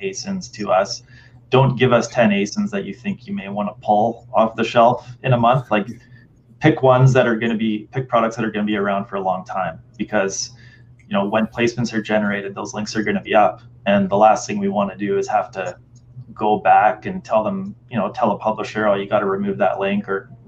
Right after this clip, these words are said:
you switch it out with another." That just creates a ton of work. So well-reviewed, well-ranked, and products that you're in for the long haul. Um, and then,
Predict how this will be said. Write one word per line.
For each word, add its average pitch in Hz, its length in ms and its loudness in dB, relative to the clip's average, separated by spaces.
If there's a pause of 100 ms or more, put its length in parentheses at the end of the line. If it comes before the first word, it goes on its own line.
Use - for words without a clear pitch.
(140)
you 104 220 -16
switch - 360 0
it 110 80 -2
out 107 140 2
with 107 140 -6
another." 104 280 2
That 101 160 0
just - 200 -16
creates 104 260 -6
a - 40 -18
ton 107 200 0
of 92 60 -2
work. 90 340 -4
So 92 340 -2 (760)
well-reviewed, 120 680 4
well-ranked, 104 680 0 (220)
and 104 200 -4
products 104 460 0
that 101 180 -4
you're 104 160 -8
in 101 340 -6 (260)
for 117 100 -6
the 104 80 -2
long 101 300 2
haul. 151 420 2 (320)
Um, 87 400 -4 (460)
and 98 180 -6
then, 180 280 -4